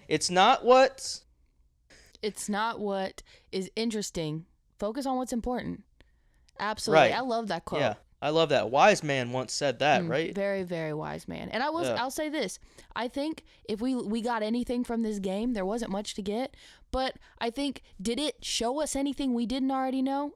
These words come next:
Speaker 2: No, it didn't. Uh, but it solidified some things. So it sol-, solidified, right, that Haskins, he's not it. It also solidified that this defense is a good defense, okay?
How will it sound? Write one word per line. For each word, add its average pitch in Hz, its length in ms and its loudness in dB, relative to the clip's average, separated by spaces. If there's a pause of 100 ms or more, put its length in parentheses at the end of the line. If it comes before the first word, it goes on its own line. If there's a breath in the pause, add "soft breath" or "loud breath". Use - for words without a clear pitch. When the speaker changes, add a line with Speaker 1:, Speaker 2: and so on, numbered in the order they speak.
Speaker 2:
No, 240 300 0
it 185 180 -4
didn't. 208 300 -4 (360 soft breath)
Uh, 208 200 -4
but 226 260 -2
it 240 180 -4
solidified 226 600 -4
some 165 140 -8
things. - 320 -10
So 190 140 -2
it - 120 -8
sol-, 190 140 -6 (180)
solidified, 226 760 -4
right, 190 260 -4
that 185 240 -6
Haskins, 220 560 -6
he's 214 180 -6
not 233 180 -2
it. 208 200 -4 (300 loud breath)
It 254 120 -2
also 415 260 -2
solidified 285 640 -4
that 247 200 -4 (300 loud breath)
this 480 200 -2
defense 240 720 -4 (300)
is 294 200 -2
a 294 100 0
good 254 260 -2
defense, 175 760 -6
okay? 226 380 -2